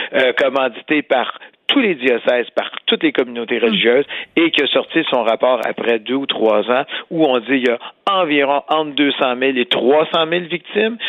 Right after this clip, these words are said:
Speaker 1: il y a trois mille prêtres abuseurs, et c'était vraiment un système. Et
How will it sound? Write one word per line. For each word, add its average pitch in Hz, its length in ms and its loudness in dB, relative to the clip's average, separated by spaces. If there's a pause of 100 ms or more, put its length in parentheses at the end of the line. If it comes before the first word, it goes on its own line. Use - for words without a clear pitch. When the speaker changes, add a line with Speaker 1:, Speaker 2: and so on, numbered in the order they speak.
(120)
Speaker 1:
il 123 120 -4
y 135 40 4
a 120 80 0
trois 165 420 2
mille 160 220 0
prêtres 143 440 0
abuseurs, 123 540 0
et 135 180 -4
c'était 123 280 0
vraiment 113 480 -2
un 113 160 -6 (260)
système. 110 300 -4 (480)
Et 139 160 2